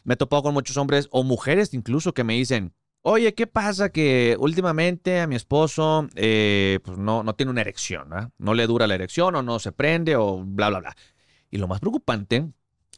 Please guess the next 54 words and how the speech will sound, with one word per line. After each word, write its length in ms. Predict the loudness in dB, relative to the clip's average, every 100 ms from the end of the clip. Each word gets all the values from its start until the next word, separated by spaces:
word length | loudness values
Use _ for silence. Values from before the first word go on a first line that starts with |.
| _
son 160 | -2 0
los 100 | 2
mensajes 400 | 0 0 0 0
de 100 | 0
chavos 320 | 0 0 2
de 60 | 2
dieciocho, 520 | 0 -4 -6 -2 -2
diecinueve 480 | -2 -6 -8 -2 0
y 40 |
veinte 300 | 0 -2 -2
años 260 | 0 0 -2
diciéndome, 600 | 0 0 0 0 -2 0
"Oye, 240 | 2 4
güey, 220 | 4 2
es 120 | 2 0
que 100 | 0
iba 360 | 2 2 2
a 100 | 0 -2
tener 220 | -2 0
una 140 | 0
relación 300 | -2 -2 -4
con 140 | -4 -6
la 60 |
chava 320 | 0 2 2 0
y 100 | -2
no 140 | -2
se 100 | -2
me 80 | -6
paró, 220 | -8 -10 -12
y 100 | -6
no 220 | -4 -6
sé 80 | -10
qué". 100 | -20 _ _ _ _ _ -20 _ _ _ _ -2
Y 60 |
yo 40 | 2
digo, 140 | 2
"Ok, 140 | 2 -4 -8
güey, 140 | -8
te 140 | -2 0
puedes 120 | 0
tener 140 | 0
un 80 | 0
problema 260 | 2 2 2
médico, 420 | 2 2 0 -2
va, 120 | -6 -8 -16
es 120 | -4
una 100 | 0 0
opción, 320 | 0 -4 -4
es 80 | -2
una, 260 | 0 -2 -4
una, 320 | -2 -2 -2
una, 340 | -4 -8 -10 -14 _
una 140 | -4 -2
vía". 320 | -2 -6